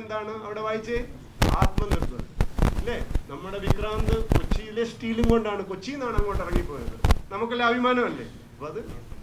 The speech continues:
ഇന്ത്യയുടെ സ്റ്റീൽ. ആത്മനിർഭർ എന്ന് പറഞ്ഞാൽ എന്താണ്? നമ്മുടെ കടലിൽ, ആ നീലവെള്ളത്തിൽ നമ്മുടെ നീല ഹള്ള് വേണം നടക്കാൻ, നമ്മുടെ ഇവിടെ ഉണ്ടാക്കിയിരിക്കുന്നത്. അതാണ് ആത്മനിർഭർ എന്ന് പറയുന്നത്. ആ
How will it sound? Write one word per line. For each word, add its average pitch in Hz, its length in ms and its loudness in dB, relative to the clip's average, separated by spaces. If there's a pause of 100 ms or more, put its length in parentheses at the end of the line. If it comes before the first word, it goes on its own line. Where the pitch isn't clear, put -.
ഇന്ത്യയുടെ 185 440 -2
സ്റ്റീൽ. 117 220 4 (280)
ആത്മനിർഭർ 214 480 -2
എന്ന് 226 140 -2
പറഞ്ഞാൽ 214 240 4
എന്താണ്? 190 300 -10 (720)
നമ്മുടെ 196 420 -2
കടലിൽ, 143 360 2 (320)
ആ - 20 -8 (180)
നീലവെള്ളത്തിൽ 180 640 -2 (400)
നമ്മുടെ 185 420 -6
നീല 175 220 -8 (120)
ഹള്ള് 143 280 -8
വേണം 123 240 -14
നടക്കാൻ, - 320 -20 (260)
നമ്മുടെ 180 300 -4
ഇവിടെ 151 220 -6
ഉണ്ടാക്കിയിരിക്കുന്നത്. 117 680 -12 (140)
അതാണ് 156 260 -10 (160)
ആത്മനിർഭർ 147 460 -6
എന്ന് 120 160 -14
പറയുന്നത്. - 280 -4 (640)
ആ 196 60 0